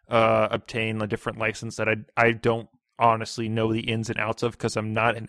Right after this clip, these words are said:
actual gun nut. I just know a little bit about a lot of things.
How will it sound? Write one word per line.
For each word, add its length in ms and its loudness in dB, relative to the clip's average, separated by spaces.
actual 480 2
gun 260 2
nut. 220 2
I 100 2
just 220 -4
know 120 0
a 60 0
little 300 -2
bit 240 2
about 260 2
a 20 -4
lot 220 0
of 60 -8
things. 420 0